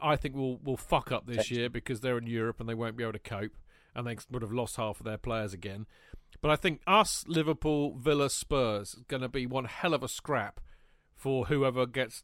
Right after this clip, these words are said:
Speaker 1: the top of the next league, if you see what I mean.
Speaker 2: Yeah, yeah, yeah. No, I agree with you. Um, I, I mean, you know, that said that, you've just named my top four for next season.
Speaker 1: Mm.
Speaker 2: Right?
Speaker 1: I
Speaker 2: And
Speaker 1: think,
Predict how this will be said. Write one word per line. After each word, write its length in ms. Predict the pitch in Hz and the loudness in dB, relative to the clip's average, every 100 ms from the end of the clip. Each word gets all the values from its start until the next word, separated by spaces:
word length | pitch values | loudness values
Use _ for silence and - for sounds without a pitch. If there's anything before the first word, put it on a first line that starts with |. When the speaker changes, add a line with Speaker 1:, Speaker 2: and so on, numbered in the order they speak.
| - | -10
Speaker 1:
the 80 | 127 | -4
top 320 | - 151 - | 0 0 0
of 120 | 113 | -4
the 80 | 127 | -2
next 360 | 147 139 - | -2 -2 -6
league, 300 | 101 92 90 | -8 -8 -10
if 100 | 98 | -12
you 80 | 92 | -12
see 180 | - 101 | -10 -8
what 120 | 101 | -8
I 80 | 101 | -4
mean. 120 | 104 | 0
Speaker 2:
Yeah, 180 | 92 90 - _ _ | 2 0 -10 _ _
yeah, 200 | 92 92 95 | -10 -8 -6
yeah. 120 | 92 | -8
No, 180 | 92 92 | -2 0
I 60 | 95 | 4
agree 280 | 110 107 | 8 8
with 100 | 90 90 | 8 2
you. 680 | - - - - _ - | -2 -16 -20 -20 _ 6
Um, 320 | 104 104 107 - | 8 8 6 2
I, 140 | - 123 - | 4 4 6
I 60 | 120 | 4
mean, 300 | 120 117 113 - _ _ _ _ _ - - | 6 4 2 -6 _ _ _ _ _ -20 -10
you 80 | 127 | -2
know, 240 | 104 107 117 | 2 2 4
that 240 | 113 - | 2 2
said 180 | - 123 | 4 6
that, 180 | 113 - | 6 2
you've 320 | 135 135 135 | 4 6 6
just 300 | - 160 - | 8 6 6
named 560 | 131 123 92 101 117 - _ _ _ _ _ | 4 4 4 0 -2 -6 _ _ _ _ _
my 280 | 110 110 104 | 2 6 6
top 360 | - - - - | 6 4 2 2
four 360 | - 90 73 - _ _ _ _ _ _ _ | 0 2 0 -8 _ _ _ _ _ _ _
for 100 | 101 | -2
next 240 | 90 - | -2 -4
season. 320 | - 98 - - | -6 -8 -12 -16
Speaker 1:
Mm. 840 | 104 107 104 - _ - - 98 | -14 -12 -14 -18 _ -14 -4 -4
Speaker 2:
Right? 120 | 127 | 0
Speaker 1:
I 40 | 98 | 4
Speaker 2:
And 80 | 110 | 8
Speaker 1:
think, 300 | 113 107 | 8 6